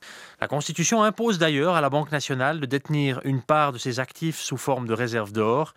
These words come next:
nécessaire notamment en cas de crise internationale. Mais les auteurs de l'initiative souhaitent encore augmenter considérablement ces réserves.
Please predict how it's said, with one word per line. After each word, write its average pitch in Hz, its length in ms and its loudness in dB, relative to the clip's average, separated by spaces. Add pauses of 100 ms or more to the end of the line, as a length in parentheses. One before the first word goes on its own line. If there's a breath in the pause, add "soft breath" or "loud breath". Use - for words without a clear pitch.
(100)
nécessaire 139 440 0
notamment 127 540 -2 (160)
en 127 140 0
cas 127 160 0
de 120 80 -4
crise 117 280 -4
internationale. 104 720 -4 (1040 loud breath)
Mais 131 80 4
les 127 160 4
auteurs 196 260 2
de 180 60 4
l'initiative 170 680 0
souhaitent 175 240 -2
encore 151 360 0
augmenter 175 540 0
considérablement 151 840 0
ces 143 140 -2
réserves. 101 460 -2